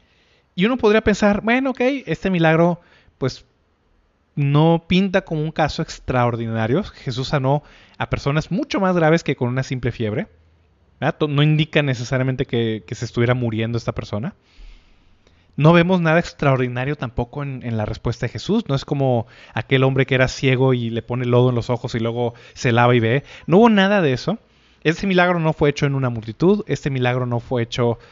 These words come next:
eh, de manera pública. Este milagro fue hecho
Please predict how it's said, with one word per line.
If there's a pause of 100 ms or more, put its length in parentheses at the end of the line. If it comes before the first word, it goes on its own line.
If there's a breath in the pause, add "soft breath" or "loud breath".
(240 loud breath)
eh,
de
manera
pública. (400 soft breath)
Este
milagro
fue
hecho